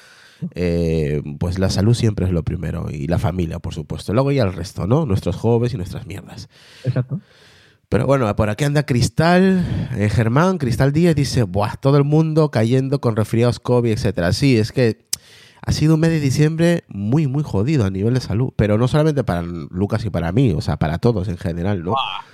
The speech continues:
Speaker 1: Ha sido muy, un mes muy complicado y a ver si ya pasamos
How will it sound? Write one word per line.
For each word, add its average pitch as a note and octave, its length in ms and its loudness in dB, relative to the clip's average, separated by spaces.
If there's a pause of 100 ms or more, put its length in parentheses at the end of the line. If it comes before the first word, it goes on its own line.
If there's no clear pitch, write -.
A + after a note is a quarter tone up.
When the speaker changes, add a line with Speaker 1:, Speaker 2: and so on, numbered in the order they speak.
(440)
Speaker 1:
Ha - 80 -4
sido B2+ 200 2
muy, C3+ 220 2
un B2+ 140 2
mes C3 140 4
muy C3 180 2
complicado F#2+ 580 -2
y F#2+ 60 0
a F#2+ 100 2
ver A2+ 140 2
si A#2 100 -2
ya G#2+ 140 2
pasamos G#2 500 0